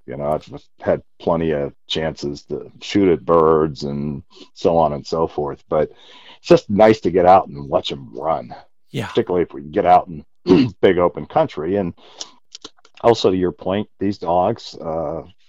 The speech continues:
Speaker 1: you know, we, we hunt 'em on multiple upland species, and it never ceases to amaze me how they learn to adjust their range depending on what we're doing.
Speaker 2: Absolutely. And on
Speaker 1: And
Speaker 2: that, go ahead.
Speaker 1: And, and the last thing is I h-, tend to hunt the same places,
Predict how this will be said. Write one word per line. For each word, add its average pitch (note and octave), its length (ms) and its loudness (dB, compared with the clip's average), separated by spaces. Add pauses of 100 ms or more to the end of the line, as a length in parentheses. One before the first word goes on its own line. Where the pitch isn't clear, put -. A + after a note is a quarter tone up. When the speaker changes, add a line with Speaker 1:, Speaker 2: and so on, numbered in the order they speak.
(240)
Speaker 1:
you F2 100 -8
know, D#2+ 300 -10
we, D2+ 220 -12
we F2+ 80 -12
hunt G#2 160 -2
'em F2+ 80 -4
on E2+ 100 -2
multiple F2 420 -4
upland F2 320 -8
species, E2 560 -6
and E2+ 100 -8
it E2 120 -10
never A2+ 220 -2
ceases G#2+ 400 -6
to F2 140 -6
amaze F2 360 -2
me D2 80 -10
how D#2 160 -8
they D2+ 140 -8
learn E2 320 -6
to D2+ 160 -10
adjust D2+ 480 -6
their D2+ 160 -2
range D#2 640 -6 (400)
depending E2 360 -4
on D2+ 160 -6
what E2 240 -6
we're C#2 80 -8
doing. C2+ 340 -8 (500)
Speaker 2:
Absolutely. A2 840 -8 (280)
And C#3+ 120 -2
on C#3 180 -2
Speaker 1:
And F2+ 340 0
Speaker 2:
that, - 80 -20 (200)
go F3+ 120 0
ahead. B2+ 320 -4 (580)
Speaker 1:
And, C3 140 8
and C3 160 8
the B2+ 60 10
last C#3+ 320 8
thing G2 160 2
is F#2 140 -2
I B2 180 4 (220)
h-, - 220 -8
tend G#2+ 220 -2
to F2+ 60 -2
hunt G2 280 -4
the - 80 -16
same F#2 460 -6 (380)
places, F#2+ 640 -4